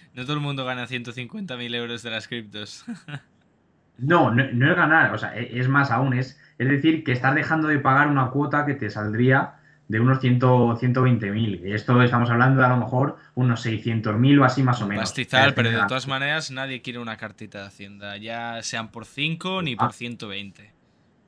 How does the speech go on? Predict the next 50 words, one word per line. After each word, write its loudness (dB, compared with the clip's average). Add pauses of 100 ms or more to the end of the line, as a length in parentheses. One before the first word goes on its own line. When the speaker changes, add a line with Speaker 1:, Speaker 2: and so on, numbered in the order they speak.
(340)
Speaker 2:
No, 4
pero 4
es-, -6
esto -4
te 0
hablo 4
de 2
delito, 0
pero -2
sí -4
que 2
es 2
verdad 2
que -2
hay 2
infracciones 0 (120)
y -2
en 2
el 2
momento 0
que -2
tú 4
no 0
estás -2
pagando 2
esos -10
impuestos -4
que -8
tendrías -2
que -4
pagar, 2 (180)
es 2
una 4
infracción -2
tributaria. -6 (720)
Y 4
cuando 6
esa 2
infracción 2
supera 0
el -2
umbral 2
de 0
los -6
ciento -6
veinte 0
mil 2
ya 4
es 0
delito. -2